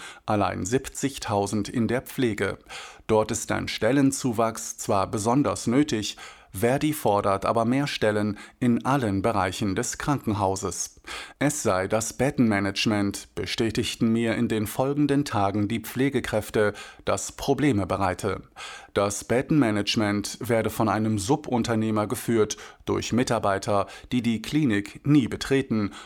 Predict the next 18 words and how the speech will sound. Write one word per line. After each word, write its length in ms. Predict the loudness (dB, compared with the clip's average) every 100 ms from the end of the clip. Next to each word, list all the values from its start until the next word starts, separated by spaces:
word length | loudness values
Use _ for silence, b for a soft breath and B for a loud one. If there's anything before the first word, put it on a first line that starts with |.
| -8
sondern 500 | 0 2 2 0 -4 0
online 640 | 4 4 4 2 0 -2
basierend 580 | -2 -2 0 0 0 -2
auf 220 | -4 0
Marktmodellen 880 | 0 0 -2 -2 2 2 2 0 -2 B B
die 160 | -6 -6
Zimmer 500 | -4 2 4 6 4
und 200 | 0 -2
Stationen 760 | -2 -4 -4 -2 0 0 -2
mit 160 | -4 -4
Patienten 640 | -6 -6 -4 -2 -2 -4
füllen, 440 | 0 2 4 2 B B B -6
basierend 640 | -4 0 2 2 2 0
auf 180 | 0 -2
dem 220 | -2 0
gefährlichen 720 | -2 -2 0 0 0 -2 -4 0
Irrglauben, 760 | 0 0 2 4 4 2 -2 B B B -4
Gesundheit 840 | -2 2 2 2 0 0 -4